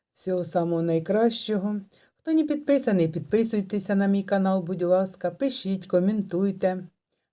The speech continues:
задавайте питання, може, що цікаво кому. Ось,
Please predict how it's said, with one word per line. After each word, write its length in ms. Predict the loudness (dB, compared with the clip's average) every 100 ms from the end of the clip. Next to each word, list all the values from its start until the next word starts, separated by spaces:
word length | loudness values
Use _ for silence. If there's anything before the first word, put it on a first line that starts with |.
| -8
задавайте 540 | 0 2 4 2 0
питання, 680 | -2 -2 -2 -2 0 -4 -4
може, 300 | -6 -6 -6
що 160 | -4 -4
цікаво 640 | -4 -6 0 2 2 0
кому. 440 | -4 -6 -6 -10 -14 _ _ _ _ _ _ _ _ _
Ось, 480 | -10 -8 -10 -14